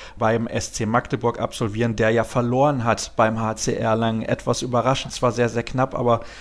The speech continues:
ich finde, da gab's auch die ein oder andere fragwürdige Schiedsrichterentscheidung auf beiden Seiten. Naja, soll uns nicht weiter interessieren. Was gibt es heute noch in Episode zweihundertzwölf für euch? Ich spreche gleich mit Caroline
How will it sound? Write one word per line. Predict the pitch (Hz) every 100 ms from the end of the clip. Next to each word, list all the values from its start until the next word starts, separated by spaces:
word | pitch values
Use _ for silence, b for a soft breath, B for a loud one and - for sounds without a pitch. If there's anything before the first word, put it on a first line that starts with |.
| B B
ich | - -
finde, | 127 117
da | 113
gab's | 123 -
auch | -
die | - 120
ein | 120 127
oder | 123 98
andere | 127 131 123
fragwürdige | 113 - 127 - - 143 139 131
Schiedsrichterentscheidung | 120 - 175 - 143 - 139 - 139 131 127
auf | 117 -
beiden | 120 127 139
Seiten. | 135 131 131 131 131
Naja, | 127 127 104 - B B B
soll | 127 151 185
uns | 165 160
nicht | 156 -
weiter | 131 143 151
interessieren. | 123 127 135 - 143 135 110
Was | 170
gibt | 269 -
es | 202
heute | 208 202
noch | 190 269 - - -
in | 160 175 -
Episode | 147 156 135 139 135
zweihundertzwölf | - 135 131 123 - 170 180
für | 180
euch? | 151 151 143
Ich | 139 160 -
spreche | - 143 - 135
gleich | 127 127 -
mit | 135 -
Caroline | - 127 127 123 120